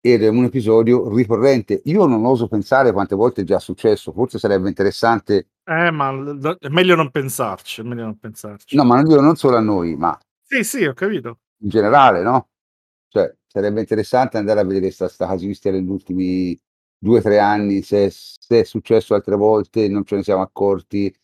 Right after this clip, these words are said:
Speaker 1: perché magari è successo in, eh, Salernitana Lecce, capito? E
Speaker 2: Mhm.
Speaker 1: non se ne è accorto nessuno. Mm? Eh, sarei curioso, perché, insomma, il sospetto è che possa essere successo altre volte, se questa è la politica, eh?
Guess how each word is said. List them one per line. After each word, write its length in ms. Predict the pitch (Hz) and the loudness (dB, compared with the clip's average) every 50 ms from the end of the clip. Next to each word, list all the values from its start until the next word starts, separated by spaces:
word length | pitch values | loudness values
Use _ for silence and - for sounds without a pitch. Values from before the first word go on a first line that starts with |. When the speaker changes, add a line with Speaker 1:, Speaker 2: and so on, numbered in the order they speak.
| _ _ _ | _ _ _
Speaker 1:
perché 220 | - 85 - 95 | -14 -10 -6 -4
magari 300 | 101 101 95 101 101 98 | -2 0 0 0 0 0
è 20 | |
successo 680 | - - 101 - - 110 104 101 - - - - 104 95 95 | -2 -6 -10 -6 -2 -2 0 0 -2 -4 -4 -2 -2 0 0
in, 460 | 98 95 95 95 95 92 92 95 95 | 0 0 -2 -2 -2 -2 -2 -2 -4
eh, 280 | 95 95 95 92 90 - _ _ _ _ _ _ | -4 -4 -6 -6 -8 -10 _ _ _ _ _ _
Salernitana 640 | _ - 87 92 95 95 92 98 - 101 98 95 92 | _ -8 -6 -4 -4 -4 -4 -2 -2 0 0 0 0
Lecce, 400 | 92 101 101 - - - 104 101 | 0 0 -2 -4 -4 -2 -2 0
capito? 500 | 98 95 85 98 92 87 92 90 82 - _ _ _ _ _ _ _ _ _ _ _ | 0 0 -2 -2 -2 0 -2 -2 -4 -6 _ _ _ _ _ _ _ _ _ _ _
E 300 | 143 135 110 - - 90 | -14 -12 -10 -8 -8 -6
Speaker 2:
Mhm. 40 | |
Speaker 1:
non 120 | 98 101 98 | -6 -6 -6
se 80 | - | -6
ne 60 | 98 98 | -6 -4
è 20 | |
accorto 260 | - 104 98 85 98 | -4 -4 -4 -2 -2
nessuno. 600 | 98 98 - - - 101 98 95 95 98 - - _ _ _ _ _ _ - | -4 -4 -6 -6 -4 -2 0 0 -2 -2 -6 -8 _ _ _ _ _ _ 2
Mm? 80 | 131 160 156 - - _ _ _ _ _ _ _ _ _ _ _ _ _ _ _ _ _ - | 2 2 2 0 -6 _ _ _ _ _ _ _ _ _ _ _ _ _ _ _ _ _ -8
Eh, 640 | 104 104 - 127 131 131 127 127 131 123 117 110 95 | -6 -2 0 2 4 4 2 2 0 -2 -4 -6 -8
sarei 260 | 95 - 120 110 113 95 | -4 0 2 2 2 2
curioso, 540 | 90 101 127 156 139 98 - - 80 - _ _ _ _ | 2 4 4 4 4 2 0 -6 -10 -10 _ _ _ _
perché, 260 | - 90 - - 90 | -10 -8 -8 -8 -8
insomma, 400 | - - - 104 98 87 82 - - _ _ _ _ _ _ _ _ _ _ - | -8 -6 -4 -4 -4 -4 -6 -10 -14 _ _ _ _ _ _ _ _ _ _ -10
il 120 | 104 98 | -10 -10
sospetto 840 | - - 90 - _ - 131 139 139 - - 135 123 120 - - - | -8 -10 -12 -4 _ 2 4 4 2 2 2 2 4 4 2 0 -2
è 180 | - 110 101 - | -2 -2 -2 -2
che 340 | - - 104 98 95 - _ | -4 -2 -2 -2 -2 -2 _
possa 400 | _ 110 113 113 - - - 101 | _ 0 0 0 0 -2 -2 -2
essere 300 | 92 90 - - 95 90 | -2 -4 -4 -6 -6 -4
successo 460 | 87 95 85 - - 90 82 - - | -6 -8 -10 -8 -6 -6 -6 -6 -8
altre 200 | 80 71 - 80 82 | -10 -10 -8 -10 -10
volte, 340 | 76 71 71 - _ 78 - | -8 -10 -12 -12 _ -14 -12
se 140 | 85 78 - | -12 -10 -10
questa 240 | - 80 - - 80 | -10 -10 -8 -8 -8
è 20 | |
la 40 | 78 | -8
politica, 540 | 76 76 73 71 69 69 73 73 82 98 107 | -8 -8 -10 -10 -10 -12 -12 -8 -6 -4 -4
eh? 80 | 101 | -4